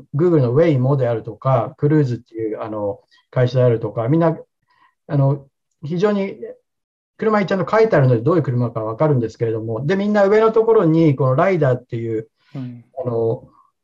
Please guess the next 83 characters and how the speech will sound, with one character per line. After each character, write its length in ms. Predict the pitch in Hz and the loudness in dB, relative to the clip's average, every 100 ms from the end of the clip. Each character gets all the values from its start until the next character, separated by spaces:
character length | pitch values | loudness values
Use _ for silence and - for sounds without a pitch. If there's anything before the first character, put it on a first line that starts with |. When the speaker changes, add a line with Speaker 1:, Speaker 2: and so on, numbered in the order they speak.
| 254 214 302 _ _ _ _ _ | -20 -20 -20 _ _ _ _ _
Speaker 1:
こ 220 | - 147 131 - | -2 0 2 -2
う、 20 | - | -2
あ 100 | 131 | 0
の、 120 | 147 - - | 0 -6 -4
距 140 | 254 | 0
離 120 | 254 165 | 2 4
が 100 | 127 | 4
わ 120 | 123 | 4
か 140 | 143 | 2
る 80 | 120 | 0
で 100 | 104 | -2
す 140 | - | -6
ね、 160 | 120 120 | -6 -2
立 160 | 151 151 | -2 0
体 160 | 208 214 | 2 0
的 220 | 185 196 | -2 -4
に 480 | 185 175 165 - 156 | -2 -2 -4 -6 -4
周 200 | 208 190 | 0 4
囲 40 | |
の 320 | 143 120 - - | 4 2 -2 -4
状 200 | 131 156 | 0 2
況 140 | 160 | 2
が 80 | 151 | 2
わ 160 | 143 143 | 2 2
か 160 | 196 | 0
る、 260 | 151 113 - | 2 0 -4
あ 80 | 120 | -8
の、 220 | 113 113 | -8 -2
レ 140 | 147 170 | 0 2
ー 20 | |
ダ 140 | 135 | 2
ー 20 | 117 | 2
み 80 | |
た 80 | 117 | -2
い 20 | |
な 60 | 107 | -6
の 60 | 104 | -8
を 20 | |
積 140 | - | -2
ん 100 | 127 | 2
で 80 | 127 | 2
る 120 | 131 120 | 2 0
の 180 | 101 | -2
で、 240 | 113 110 139 | -2 -2 -4
Speaker 2:
お 280 | 143 131 _ 202 | -12 -20 _ -4
ー。 0 | |
Speaker 1:
で、 80 | |
わ 160 | 185 180 | -2 0
か 120 | 196 | 2
る 100 | 160 | 2
ん 20 | |
で 80 | 113 | 0
す 100 | - | -4
ね。 140 | 117 120 | -8 -4
そ 60 | |
れ 40 | 202 | -2
が 60 | 196 | -2
た 140 | 160 | -2
く 40 | |
さ 100 | 196 | -2
ん 40 | 185 | -2
走 200 | 170 - | -4 -10
っ 20 | - | -8
て 100 | 120 | -6
ま 140 | 101 | -6
す 140 | - | -10
ね。 240 | 110 113 - | -10 -10 -12
最 260 | - 208 208 | 0 0 0
近 140 | 220 | 0
は 100 | 202 | 0
サ 160 | 170 220 | 2 0
ン 40 | |
フ 80 | 214 | 2
ラ 80 | 226 | 0
ン 40 | 226 | -2
シ 60 | |
ス 20 | |
コ 100 | - | -2
で 80 | 143 | -2
も 120 | 120 | 0
か 120 | 120 175 | 0 0
な 120 | 151 | 0
り 200 | 110 | -2